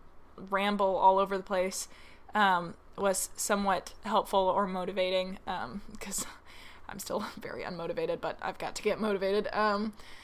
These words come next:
but yeah, I don't know. I, I hope that you guys enjoyed it and it made sense, and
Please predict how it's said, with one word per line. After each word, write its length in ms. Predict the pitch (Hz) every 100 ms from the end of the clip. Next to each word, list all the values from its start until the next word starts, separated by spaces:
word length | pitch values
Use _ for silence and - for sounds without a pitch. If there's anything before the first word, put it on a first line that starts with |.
| - - -
but 300 | 247 262 -
yeah, 300 | 285 226 -
I 120 | 233
don't 100 | 285
know. 220 | 294 196 196 - -
I, 340 | 240 240 240 -
I 100 | 226
hope 220 | 247 262
that 120 | 254
you 80 | 247
guys 380 | 240 240 240 -
enjoyed 360 | 220 254 302
it 180 | 339 330
and 100 | 202
it 80 | 190
made 220 | - 196
sense, 460 | - 294 320 311 - -
and 640 | 202 202 196 202 202